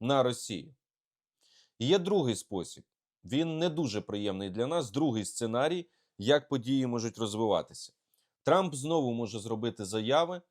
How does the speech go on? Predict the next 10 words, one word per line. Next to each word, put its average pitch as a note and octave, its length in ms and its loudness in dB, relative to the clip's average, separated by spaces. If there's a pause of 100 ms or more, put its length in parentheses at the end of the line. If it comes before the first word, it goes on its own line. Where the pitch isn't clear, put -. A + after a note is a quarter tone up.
(380)
знову, C#3+ 420 0
як B2 260 2
після C3+ 300 -2
зустрічі A#2+ 540 -4
з - 40 -8
президентом A#2 680 -2
України A2 440 -2
Зеленським A2 600 -2
в - 20 -10
Ватикані, G2+ 720 -2